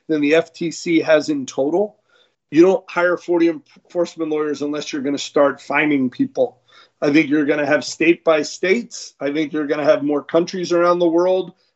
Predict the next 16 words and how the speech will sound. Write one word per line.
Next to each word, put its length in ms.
I 100
think 200
it's 180
gonna 220
be 540
a 140
patchwork 580
of 120
legislation, 920
and 100
I 80
think 160
it's 180
gonna 240
get 520
incredibly 840